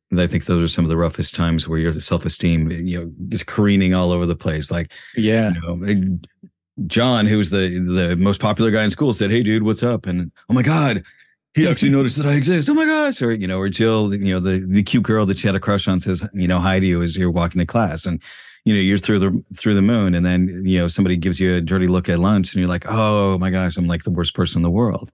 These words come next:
Speaker 1: And that bouncing around. But, um, but I'd never thought, you know, and I always thought of, I never really understood why that was the case. And when you talked about it as a regulator for social behavior, I was like,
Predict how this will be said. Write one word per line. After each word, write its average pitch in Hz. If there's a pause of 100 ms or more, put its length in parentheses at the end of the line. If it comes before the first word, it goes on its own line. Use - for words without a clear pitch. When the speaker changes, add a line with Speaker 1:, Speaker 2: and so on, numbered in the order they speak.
(580)
Speaker 1:
And 98
that 80
bouncing 90
around. 87
But, 85 (460)
um, 80 (1600)
but 98 (280)
I'd 95
never 95
thought, 95
you 95
know, 90
and 90
I 92
always 92
thought 87
of, 80 (220)
I 92
never 92
really 90
understood 82
why 87
that 82
was 76
the -
case. 95
And 82
when 85
you 85
talked 87
about 82
it 80
as 80
a 82
regulator 82
for -
social 80
behavior, 78
I 80
was 80
like, 82